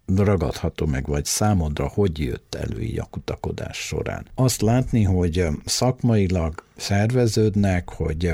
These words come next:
van szociális odafigyelés, megragadta a figyelmemet ez az elaggott iparosok egylete, tehát van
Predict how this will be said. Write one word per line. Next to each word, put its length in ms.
van 260
szociális 720
odafigyelés, 1040
megragadta 760
a 20
figyelmemet 600
ez 100
az 220
elaggott 640
iparosok 840
egylete, 680
tehát 280
van 200